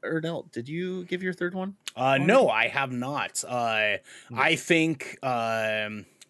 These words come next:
Speaker 2: uh, my next prediction, next E three, um,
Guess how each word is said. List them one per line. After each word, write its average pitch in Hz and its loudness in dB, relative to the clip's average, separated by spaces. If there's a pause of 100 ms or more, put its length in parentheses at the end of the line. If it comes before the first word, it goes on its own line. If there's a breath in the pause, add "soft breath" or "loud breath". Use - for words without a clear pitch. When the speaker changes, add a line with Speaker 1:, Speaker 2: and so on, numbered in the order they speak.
(340)
Speaker 2:
uh, 110 -2
my 117 -2
next 123 -2
prediction, 208 2
next 135 -2 (100)
E 156 -4
three, 156 0 (560 soft breath)
um, 110 0